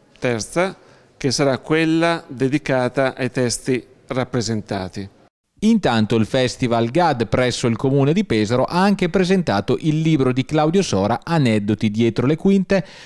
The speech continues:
Speaker 2: dove sono svelati avventure e esperienze racchiusi in brevi racconti dell'attore e ceramista pesarese.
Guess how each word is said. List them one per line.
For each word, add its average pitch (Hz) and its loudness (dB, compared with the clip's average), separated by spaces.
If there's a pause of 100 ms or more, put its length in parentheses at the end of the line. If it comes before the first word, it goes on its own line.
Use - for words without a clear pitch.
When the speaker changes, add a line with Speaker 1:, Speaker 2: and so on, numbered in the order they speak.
Speaker 2:
dove 170 2
sono 160 2
svelati 139 0
avventure 139 2
e 156 0
esperienze 131 0
racchiusi 165 0
in 160 2
brevi 156 2
racconti 120 0
dell'attore 131 0
e 135 -4
ceramista 123 0
pesarese. 95 -2